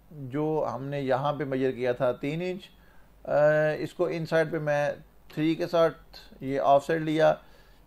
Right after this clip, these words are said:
इसी तरह से ये वाला जो margin है एक और set करूँगा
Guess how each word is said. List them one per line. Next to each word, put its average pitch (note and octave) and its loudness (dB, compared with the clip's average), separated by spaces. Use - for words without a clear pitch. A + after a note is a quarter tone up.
इसी F#3 -2
तरह D#3 6
से - -8
ये C#3 4
वाला D3 4
जो A#2+ 0
margin B2 0
है B2+ 0
एक C#3+ -4
और D3+ 4
set C3+ -4
करूँगा B2 2